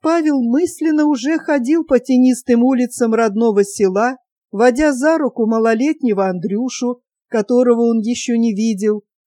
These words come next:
вслушивался в задорную петушиную перебранку,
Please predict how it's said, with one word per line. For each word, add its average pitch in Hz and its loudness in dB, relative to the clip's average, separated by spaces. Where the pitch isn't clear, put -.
вслушивался 214 -2
в 165 -20
задорную 254 0
петушиную 240 -2
перебранку, 208 -2